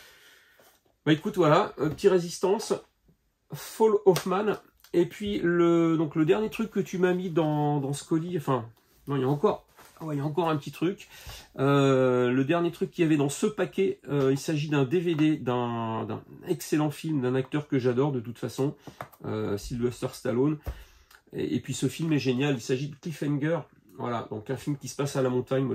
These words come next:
tout ce qui se passe à la montagne, je, même si le film est mauvais, euh, j'accroche. Voilà, ju-, justement, accrochez-vous, il y a marqué là.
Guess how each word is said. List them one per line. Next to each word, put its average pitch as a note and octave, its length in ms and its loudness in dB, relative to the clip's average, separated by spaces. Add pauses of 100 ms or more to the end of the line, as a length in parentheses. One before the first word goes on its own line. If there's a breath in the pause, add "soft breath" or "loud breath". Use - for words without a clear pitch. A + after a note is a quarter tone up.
tout G3 140 -10
ce - 100 -12
qui D3 100 -14
se C#3+ 80 -10
passe D#3 200 -4
à D3 40 0
la C#3 80 2
montagne, C#3 440 0
je, A2+ 560 -2
même C3+ 240 4
si E3 160 -6
le D3 60 -4
film D3 280 -2
est C3 80 2
mauvais, C3+ 420 2
euh, A2+ 280 0 (560 loud breath)
j'accroche. C#3+ 580 0
Voilà, A2+ 260 -4
ju-, A2 220 -6
justement, C3+ 540 0
accrochez-vous, C3+ 580 -4
il D3+ 60 -2
y - 20 0
a C3 60 -2
marqué B2 280 -4
là. C#3 200 -2